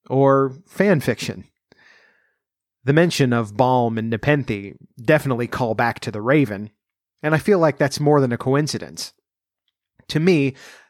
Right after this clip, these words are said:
that feels like an early twentieth century pop culture reference. I'll wait to dive more into Poe later this month,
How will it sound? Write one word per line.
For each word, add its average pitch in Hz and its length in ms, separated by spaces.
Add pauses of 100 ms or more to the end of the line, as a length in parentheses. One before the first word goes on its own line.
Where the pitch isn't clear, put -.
(140)
that - 160
feels 175 400
like 139 340
an 135 120
early 175 300
twentieth 147 420
century 135 520
pop - 440
culture - 440
reference. - 600 (1200)
I'll 185 160
wait 190 220
to 156 100
dive 139 320
more 135 240
into 147 360
Poe 139 360
later 120 340
this 113 220
month, 135 360